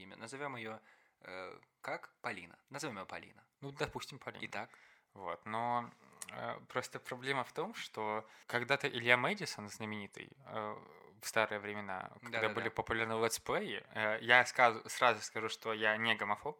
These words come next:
Speaker 2: просто такая фраза знаменитая у Ильи Мэдисона: «Летсплеер хуже пидораса».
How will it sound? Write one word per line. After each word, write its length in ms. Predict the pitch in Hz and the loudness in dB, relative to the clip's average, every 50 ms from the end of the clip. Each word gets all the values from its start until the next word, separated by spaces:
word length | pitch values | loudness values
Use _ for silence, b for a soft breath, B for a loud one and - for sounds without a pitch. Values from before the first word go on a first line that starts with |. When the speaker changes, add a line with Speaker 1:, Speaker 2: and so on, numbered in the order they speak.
| _ - | _ -6
Speaker 2:
просто 300 | - 110 110 - - 110 | -2 -2 -2 -2 -4 -6
такая 200 | - 107 110 110 | -2 0 0 0
фраза 360 | - - - - - - - 101 | 0 0 -2 -2 -2 -6 -12 -8
знаменитая 460 | - 107 110 107 101 - - - - | -4 -4 -4 -4 -6 -8 -8 -8 -8
у 180 | 104 107 107 110 | -6 -4 -4 -2
Ильи 140 | 110 120 131 | 0 0 0
Мэдисона: 480 | 117 101 95 - - - - 98 104 | 0 -2 -4 -4 -6 -8 -4 0 0
«Летсплеер 460 | 110 110 - - - 131 170 196 175 | 2 2 0 0 -2 0 2 2 2
хуже 300 | - - - 143 127 131 | 0 0 -4 -2 -2 -2
пидораса». 560 | - 143 113 113 110 - - - - - - | -2 -2 0 0 0 0 -2 -6 -8 -12 -16